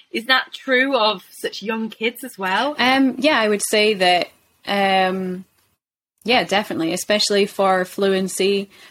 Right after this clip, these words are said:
Speaker 2: I mean, in some schools that I worked at, there was different levels of how important English was in the classroom. So there would maybe be some
Speaker 1: Right.
Speaker 2: of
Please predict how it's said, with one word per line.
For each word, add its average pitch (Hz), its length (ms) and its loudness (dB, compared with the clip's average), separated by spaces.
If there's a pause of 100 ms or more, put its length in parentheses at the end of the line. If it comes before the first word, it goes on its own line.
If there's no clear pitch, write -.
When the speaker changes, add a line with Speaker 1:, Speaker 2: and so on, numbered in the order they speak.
(180)
Speaker 2:
I 190 120 -2
mean, 190 340 0 (480)
in 196 160 0
some 196 480 -2
schools 196 400 -2
that 185 100 -2
I 180 140 4
worked 180 360 -2
at, 180 300 0 (280)
there 185 180 2
was 180 180 0
different 190 460 -2 (920)
levels 180 580 2
of 175 440 -2
how 180 240 0
important 190 760 0 (120)
English 185 400 0
was 175 260 2
in 165 100 0
the 160 80 0
classroom. 151 560 -4
So - 140 -10
there 175 120 2
would 165 120 0
maybe 175 220 0
be 175 260 -2 (360)
some 180 200 0
Speaker 1:
Right. 170 120 4
Speaker 2:
of 170 220 -6